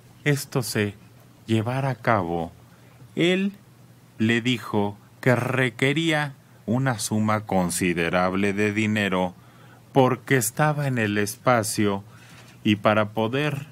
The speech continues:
regresar a Tierra y dejar la estación espacial donde se encontraba, le pidió cuatro mil cuatrocientos millones de yenes. No dice cuánto es en dólares.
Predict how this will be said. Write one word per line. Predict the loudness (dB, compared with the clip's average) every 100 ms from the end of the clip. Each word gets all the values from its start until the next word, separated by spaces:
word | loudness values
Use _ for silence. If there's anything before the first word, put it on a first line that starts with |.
| -14 -8
regresar | -2 0 2 0 -2 -2 0
a | 0 0
Tierra | 0 2 0 0
y | 0
dejar | -2 -2 0 0
la | 0 -2
estación | -2 -2 -2 -2 -2 0
espacial | -2 -4 -4 -2 0 0 0
donde | 0 -2 -2 -4 -4 -12 -20 -12
se | -2 0 0
encontraba, | 0 -2 -2 -2 0 0 0 -2 -2 -8 -20 -20 -20 -20 -20 -20 -20 -20 -20 -20 -20 -20 -20 -20 -20 -20 -20 -8 0
le | 0 0
pidió | -2 -2 -4 -4
cuatro | 0 0 0 -2
mil | -2 -4
cuatrocientos | -2 -2 -2 -6 -4 -4 -4 -4 -2
millones | -2 -2 -4 -4 -4 -4 -4
de | -4
yenes. | -2 -4 -4 -6 -8 -16 -10 -4
No | -2
dice | -2 -2 0
cuánto | -2 -2 -4
es | -2
en | -4
dólares. | -4 -4 -4 -6 -10 -14